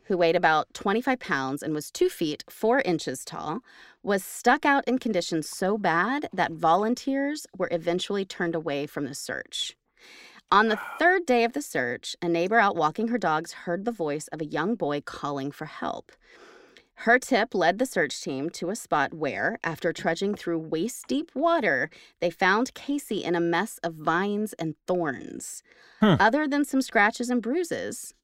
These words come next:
Speaker 1: he was fine. What makes this lost and found story so interesting is that Casey said he was not alone.
Speaker 2: <gasps>
Speaker 1: According to his family, in the emergency room,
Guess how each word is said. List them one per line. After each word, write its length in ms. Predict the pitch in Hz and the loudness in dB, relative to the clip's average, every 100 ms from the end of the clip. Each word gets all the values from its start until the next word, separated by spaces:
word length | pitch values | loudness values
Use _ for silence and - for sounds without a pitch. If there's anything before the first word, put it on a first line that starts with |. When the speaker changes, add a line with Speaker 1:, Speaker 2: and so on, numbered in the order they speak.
| _ _ | _ _
Speaker 1:
he 120 | 165 | -6
was 200 | 147 190 | -4 -6
fine. 500 | - 349 - - 196 - _ _ _ _ _ 220 | -4 -4 -6 -10 -12 -16 _ _ _ _ _ -2
What 120 | 247 | 2
makes 240 | 254 330 - | 2 0 -4
this 320 | 330 359 - | 0 0 0
lost 320 | 262 254 - | 0 0 0
and 100 | 247 | -2
found 200 | 220 175 | 0 -2
story 300 | 185 165 151 | -2 -2 -2
so 200 | 156 - 151 | 0 0 0
interesting 520 | 151 143 - 90 - | -4 -8 -10 -12 -12
is 80 | 175 | -4
that 160 | 170 - | -4 -4
Casey 320 | 214 220 262 | -8 -6 -6
said 280 | - 147 143 | -4 -6 -6
he 200 | - 180 | -8 -8
was 340 | 165 156 - | -6 -10 -8
not 720 | 170 190 240 165 - - - - _ _ | -6 -4 -4 -6 -8 -12 -18 -18 _ _
alone. 720 | - 170 175 156 - - - 190 _ - - | -8 -2 -2 -2 -6 -14 -16 -20 _ -14 -10
Speaker 2:
<gasps> 300 | - 165 - | -8 -8 -10
Speaker 1:
According 400 | - - 180 247 | -4 2 2 2
to 160 | - 311 | 0 0
his 240 | 330 - | -2 -4
family, 720 | - 392 427 277 135 82 85 214 _ _ _ _ _ _ _ _ _ | -2 2 4 2 2 -6 -10 -14 _ _ _ _ _ _ _ _ _
in 140 | 196 220 | 0 2
the 100 | 247 | 2
emergency 540 | 254 294 320 320 170 | 2 0 -2 -4 -4
room, 260 | 156 127 | -4 -6